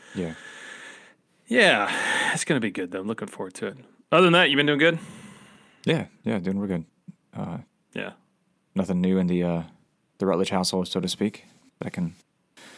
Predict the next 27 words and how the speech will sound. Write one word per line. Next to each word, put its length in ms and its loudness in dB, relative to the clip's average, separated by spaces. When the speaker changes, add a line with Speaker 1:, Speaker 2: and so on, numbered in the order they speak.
Speaker 1:
Stacy 320 4
and 60 4
the 40 2
boys 320 4
went 160 0
down 200 4
to 120 -2
visit, 380 2
uh, 200 -2
my 180 0
in-laws 600 0
down 240 -2
in, 140 -6
in, 200 -4
uh, 240 -4
near 160 -2
Bradenton, 540 0
Florida. 420 -4
So 420 -4
I've 200 -4
got 200 -2
the 60 -10
house 240 -4
to 60 -6
myself 420 -2
today 380 -2
and 160 -6